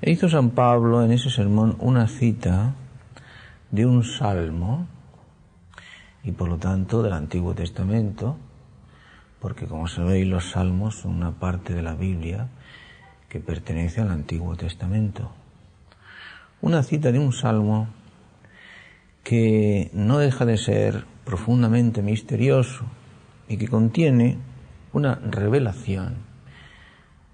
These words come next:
aunque oculta, solo manifiesta cuando ya se hizo claridad en la plenitud de la revelación de Jesús.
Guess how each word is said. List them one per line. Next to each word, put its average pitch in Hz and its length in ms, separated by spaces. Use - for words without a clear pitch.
aunque 92 380
oculta, 95 680
solo 107 340
manifiesta 87 880
cuando 80 260
ya 90 160
se 90 160
hizo 87 240
claridad 78 580
en 85 180
la 80 80
plenitud 82 540
de 90 60
la - 80
revelación 76 640
de 76 80
Jesús. - 640